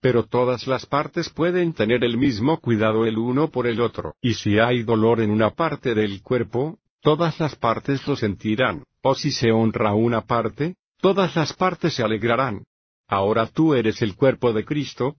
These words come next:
y cada uno de ustedes partes separadas de él. Y Dios ha puesto a algunos en la iglesia, primero, apóstoles,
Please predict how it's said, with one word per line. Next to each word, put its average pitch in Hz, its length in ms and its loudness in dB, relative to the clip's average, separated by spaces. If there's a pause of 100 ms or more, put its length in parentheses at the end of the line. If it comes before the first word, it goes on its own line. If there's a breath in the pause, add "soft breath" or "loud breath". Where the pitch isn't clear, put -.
(200)
y 123 120 -2
cada 131 360 -2
uno 117 300 -2
de 110 120 2
ustedes 135 540 0
partes 180 420 -2
separadas 113 680 0
de 110 240 2
él. 95 240 -6 (400)
Y 131 100 0
Dios 143 420 -2
ha 160 120 0
puesto 135 500 -2
a 101 180 2
algunos 110 540 -2
en 110 100 0
la 107 120 2
iglesia, 113 680 -2 (160)
primero, 151 540 0 (240)
apóstoles, 123 880 -2